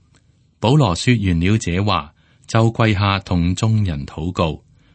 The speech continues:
眾人痛哭，抱着保羅的頸項和他親嘴，叫他們最傷心的，就是他說：以後不能再見我的面那句話。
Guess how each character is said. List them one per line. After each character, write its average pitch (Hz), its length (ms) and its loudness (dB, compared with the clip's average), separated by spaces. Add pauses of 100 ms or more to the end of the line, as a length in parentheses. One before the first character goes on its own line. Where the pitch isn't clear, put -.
(120)
眾 113 240 4
人 80 220 0
痛 110 200 2
哭， 143 300 -2 (300)
抱 107 200 0
着 92 200 0 (160)
保 87 160 -2
羅 90 160 2
的 101 100 -4
頸 82 260 -4
項 87 320 -4 (360)
和 85 180 -4
他 139 240 0
親 147 300 2
嘴， 82 360 -6 (480)
叫 98 160 0
他 107 180 0
們 87 220 0
最 107 200 0
傷 123 280 2
心 117 220 -2
的， 113 160 -2 (400)
就 127 160 2
是 120 160 2
他 170 180 2
說： 110 260 0 (440)
以 101 160 0
後 90 180 -2
不 113 140 -2
能 85 240 -2
再 101 240 -2
見 101 320 0
我 90 160 -2
的 123 100 -2
面 92 400 0
那 80 220 -6
句 80 160 -6
話。 76 320 -8